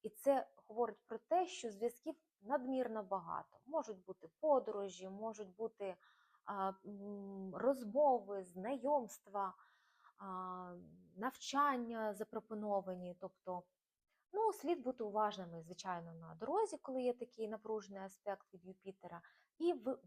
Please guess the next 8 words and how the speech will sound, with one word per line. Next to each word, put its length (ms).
витратах, 680
а, 80
в 220
надмірних. 560
Дєви, 460
я 200
вам 220
бажаю, 520